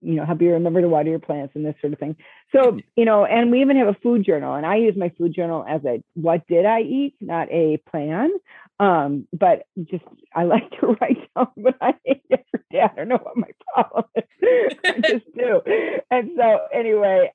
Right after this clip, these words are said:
um, you know, just like things like that, that help you figure out. And then one thing I really love about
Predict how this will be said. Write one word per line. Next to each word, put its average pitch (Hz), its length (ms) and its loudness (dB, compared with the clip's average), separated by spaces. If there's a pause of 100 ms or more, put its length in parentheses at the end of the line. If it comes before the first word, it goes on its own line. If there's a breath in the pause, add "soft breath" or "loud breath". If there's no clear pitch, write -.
um, 180 440 0
you 254 80 -2
know, 220 160 -2
just 254 240 -8
like 254 180 -2
things 240 220 -2
like 220 200 -6
that, 202 260 -6
that 156 120 2
help 185 240 -4
you 190 300 0
figure 185 300 -2
out. 160 260 2
And 202 120 -2
then 208 160 -6
one 226 180 -2
thing 208 140 -6
I 180 40 -2
really 175 300 -2
love 151 280 0
about 147 400 -2